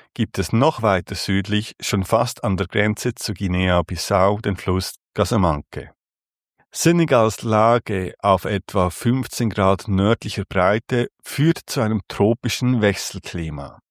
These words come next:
Das heißt, wir haben hier eine Regenzeit von etwa Juni bis Oktober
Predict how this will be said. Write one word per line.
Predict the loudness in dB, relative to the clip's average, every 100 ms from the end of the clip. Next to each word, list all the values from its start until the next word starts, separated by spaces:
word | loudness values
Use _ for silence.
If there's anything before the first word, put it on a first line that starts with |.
| _ _ -20 -20 -12
Das | -4 -4 2
heißt, | 2 4 0 -4
wir | -4 0
haben | 2 2 2 -4
hier | -6 0 0 0
eine | -2 0 2
Regenzeit | 2 2 0 -6 0 2 2 0
von | -6 -8
etwa | -4 -6 -4 -2 -2
Juni | -2 -2 0 0 0
bis | -4 -10
Oktober | -12 -2 2 4 4 0